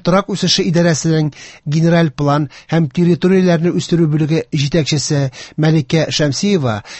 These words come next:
мэриядә узган матбугат конференциясендә шул хакта хәбәр итте. Проспект Муса Җәлил исемен йөрткәнгә шагыйрьнең зур сурәте дә аның истәлегенә багышлана. Ул бер кыю кешенең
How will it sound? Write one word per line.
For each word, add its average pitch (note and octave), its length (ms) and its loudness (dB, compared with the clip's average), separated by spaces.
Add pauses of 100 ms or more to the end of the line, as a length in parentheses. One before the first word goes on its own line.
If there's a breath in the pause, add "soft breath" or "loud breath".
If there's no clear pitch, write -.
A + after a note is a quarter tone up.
(180 loud breath)
мэриядә F#3+ 400 2
узган D#3+ 460 0
матбугат D3+ 420 -2
конференциясендә D3 1000 0
шул - 180 -4
хакта C#3 320 -2
хәбәр B2 380 -2
итте. G#2+ 300 -6 (440 loud breath)
Проспект - 640 0 (260 loud breath)
Муса E3 320 2
Җәлил E3+ 320 2
исемен D#3+ 380 0
йөрткәнгә D3+ 560 0 (260 loud breath)
шагыйрьнең E3 720 2
зур D#3 320 0
сурәте D#3+ 480 0
дә C#3+ 220 0 (340 loud breath)
аның E3 300 4
истәлегенә D3 500 0
багышлана. A#2 640 -2 (400 loud breath)
Ул F#3 220 2 (100)
бер D3+ 320 0
кыю F3+ 240 2
кешенең D#3+ 480 0